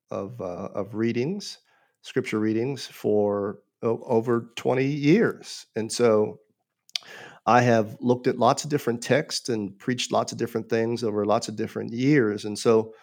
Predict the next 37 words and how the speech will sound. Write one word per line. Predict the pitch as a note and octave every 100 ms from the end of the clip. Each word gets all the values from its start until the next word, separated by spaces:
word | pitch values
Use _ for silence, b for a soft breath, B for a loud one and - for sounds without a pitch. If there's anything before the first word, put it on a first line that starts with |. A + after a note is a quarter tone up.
| B B B B
what | B2+ C#3
I | E3+ A3+ G#3+ G#3 -
try | - D3
to, | A#2+ A#2 B2+ - _ _ -
to | A2
do | G#2+ A#2 G#2+
when | G#2
I'm | G#2 G#2
looking | G#2+ A2 A2 G#2
at | G2 G2 - _
all | - C#3 F#3+
of | C3+ G#2+
those | G2+ G2
lessons | G#2 G2+ G2 F#2+
to | -
start | - - G3 G#3 A#2+
is | G#2+ -
to, | G#2+ G2 -
is | A2+ A2+ -
to | - -
find | G#2+ - F3+ G#3+ G3
one | C#3+ C#3+ D3 C#3
that | A2 -
speaks, | - - - C3+ B2 - - - - - _ _ _ _ _ _ _ _ -
uh, | G#2 G#2 G2 - _ -
to | B2
now. | G2 F#2+ F2+ D2+ - _ _ _ _ _ _ _ _ _ _
Uh, | G#2+ G#2+
find | - - C3 D3+ D3
one | B2+ A#2+ A#2 A#2
that | G#2+ G#2+ -
seems | - C3+ B2+ A#2+
to | A#2+
have | G#2+ G#2+ G#2
something | - A#2+ A#2 A2+ A2
to | G#2
say, | - - A#2 G2+ G2 G#2+ G#2+